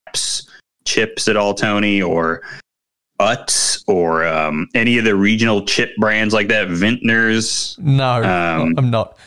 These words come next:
Speaker 2: Samboy?
Speaker 1: Now you have no idea what I'm talking about. Um, it's just like a regional chip. So there's all these, all the regional beer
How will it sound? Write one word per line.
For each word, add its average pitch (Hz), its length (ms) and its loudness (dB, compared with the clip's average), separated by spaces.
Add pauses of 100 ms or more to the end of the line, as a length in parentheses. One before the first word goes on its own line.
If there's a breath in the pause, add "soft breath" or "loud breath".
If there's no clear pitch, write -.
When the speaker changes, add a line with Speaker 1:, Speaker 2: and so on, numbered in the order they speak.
Speaker 2:
Samboy? 165 580 0
Speaker 1:
Now 101 120 2
you 98 180 2
have 90 100 2
no 110 180 4
idea 107 220 4
what 101 100 2
I'm 101 100 0
talking 95 340 0
about. 92 360 0 (680 loud breath)
Um, 87 580 0 (460)
it's 113 220 0
just 143 220 0
like 135 160 2
a 117 80 2
regional 135 420 2
chip. 131 360 -2
So 117 120 2
there's 110 180 2
all 147 120 2
these, 151 340 0 (1160)
all 156 140 2
the 190 80 0
regional 151 340 2
beer 101 500 0